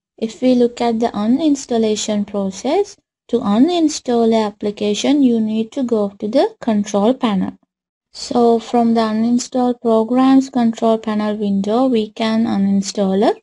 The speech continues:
program. The first step is to select the language for the instruction, and then it will ask for the confirmation to uninstall the application. This uninstallation process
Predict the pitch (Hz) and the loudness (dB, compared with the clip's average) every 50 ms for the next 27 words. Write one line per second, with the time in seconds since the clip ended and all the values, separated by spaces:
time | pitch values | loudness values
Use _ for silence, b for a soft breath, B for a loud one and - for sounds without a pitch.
0 | _ - - 240 226 214 202 185 - 190 - - - - _ _ - 226 220 - | _ -6 -2 0 0 0 0 -2 -4 -6 -6 -6 -8 -12 _ _ -4 -4 -4 -4
1 | - - 269 277 262 - - - 254 247 240 _ - 247 240 240 - - - 240 | -2 0 0 0 -2 -4 -2 -2 -2 -2 -2 _ -2 -2 -2 -2 -4 -4 -4 -2
2 | - - 220 214 214 208 - - 220 208 202 196 190 190 196 196 202 208 208 208 | 0 0 2 2 0 -2 -2 -2 0 0 2 0 2 2 2 2 2 0 -2 -4
3 | - - - 214 214 220 208 202 202 196 - - - - 208 202 196 - - - | -6 -6 -4 -4 -2 -2 -2 -2 -2 -4 -4 -6 -6 -6 -6 -6 -6 -8 -4 -2
4 | 277 285 320 370 403 - _ _ _ _ _ - 214 220 220 214 220 214 214 214 | 0 0 0 0 -4 -10 _ _ _ _ _ -4 0 0 2 2 2 0 0 0
5 | 220 220 220 - 220 220 214 208 196 190 190 190 202 214 - - - 226 226 302 | -2 -2 -4 -2 -2 0 0 0 0 0 -2 -2 -4 -6 -8 -8 -4 -2 0 0
6 | 311 - 240 214 208 196 - - 202 202 202 202 202 - 202 202 208 - 285 302 | 0 0 -2 -2 -2 -2 -2 -2 -2 0 0 -2 -2 -2 -2 -2 -2 0 -2 -2
7 | - 220 208 202 196 190 190 196 196 - - 208 196 190 185 196 247 262 247 247 | -2 0 0 2 2 2 2 0 -2 -2 -2 -2 0 0 2 2 2 2 2 0
8 | _ - 190 - - 180 190 - - - - - - _ _ _ _ _ _ _ | _ -6 -6 -4 -4 -4 -4 -4 -6 -8 -8 -10 -12 _ _ _ _ _ _ _
9 | _ _ _ - - - 262 254 - - 233 226 233 240 262 294 294 294 285 - | _ _ _ -6 -2 0 0 0 -2 -4 -2 0 4 4 4 4 4 2 0 -2
10 | 285 277 269 269 269 262 262 269 262 247 262 - 240 233 226 226 233 233 226 226 | 0 0 2 4 2 4 4 4 4 4 2 2 -2 -2 -2 -2 -2 -4 -4 -4